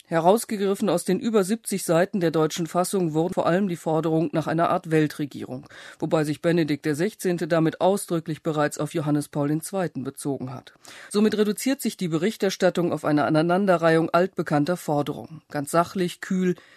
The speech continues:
wie die Enzyklika selbst. Da wird die Konkurrenz stark. In den Zeitungen prangten am Mittwoch die Bilder von Michael Jacksons Trauerfeier.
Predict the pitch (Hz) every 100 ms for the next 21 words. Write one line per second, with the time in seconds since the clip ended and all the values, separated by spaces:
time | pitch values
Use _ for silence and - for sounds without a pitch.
0 | _ 175 170 170 - 175 147 147 - 175
1 | - 127 - - _ _ _ _ _ _
2 | _ - - - - 233 202 180 185 185
3 | 170 156 143 143 - - 185 151 - _
4 | _ _ 175 175 156 214 254 202 185 -
5 | 185 226 202 165 202 - 196 185 156 175
6 | 190 190 170 156 151 156 165 151 - 165
7 | - - 185 185 - 143 -